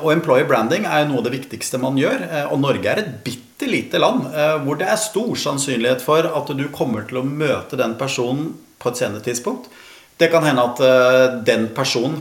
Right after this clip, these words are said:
kommer i en organisasjon hvor det vil være en naturlig, eh, interaksjon mellom bedriftene, en arbeidsgiver er så utrolig tjent med at dette er en ryddig, god opplevelse for den som går ut,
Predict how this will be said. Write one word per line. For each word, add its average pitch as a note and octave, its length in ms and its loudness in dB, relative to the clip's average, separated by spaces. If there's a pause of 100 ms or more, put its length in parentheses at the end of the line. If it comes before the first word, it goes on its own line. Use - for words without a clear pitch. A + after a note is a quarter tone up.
kommer A2+ 220 -2
i A#2 40 -2
en A#2 140 -2
organisasjon B2+ 800 -2
hvor C#3 80 -2
det C3 100 0
vil B2+ 100 0
være A#2+ 180 4
en A#2 120 0
naturlig, A2+ 640 -2
eh, A#2+ 320 -2
interaksjon C3 720 -2
mellom A2 360 0
bedriftene, B2+ 560 -2 (560)
en F#3+ 180 0
arbeidsgiver C#3+ 840 2
er C#3 320 0 (160)
så - 640 -2
utrolig C#3 560 -4
tjent G#2+ 340 -4
med D#3 220 0 (1120)
at - 100 -2
dette C3+ 260 0
er B2+ 100 2
en D3 100 0
ryddig, B2 460 -4
god D3+ 340 -2
opplevelse G#2+ 400 0
for C3+ 80 -2
den A#2+ 140 -4
som C3+ 140 -2
går C3+ 180 4
ut, G#3+ 160 -2